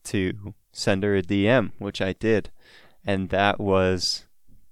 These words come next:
the way we got started. That was the way we started talking, and it basically blossomed from there. Um,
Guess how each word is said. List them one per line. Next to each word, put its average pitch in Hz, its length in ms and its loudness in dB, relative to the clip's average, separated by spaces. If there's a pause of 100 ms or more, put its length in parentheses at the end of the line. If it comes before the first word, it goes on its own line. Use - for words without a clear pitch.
(340)
the 107 80 2
way 95 180 4
we 92 100 0
got 90 260 -2
started. 92 380 0
That 95 100 2
was 95 160 -2
the 95 80 -4
way 92 140 0
we 90 80 -2
started 95 360 -2
talking, 104 460 -4
and 95 80 -4
it - 80 -14
basically 98 540 -6
blossomed 92 560 -4
from - 240 -16
there. 85 260 -10 (540)
Um, 95 480 0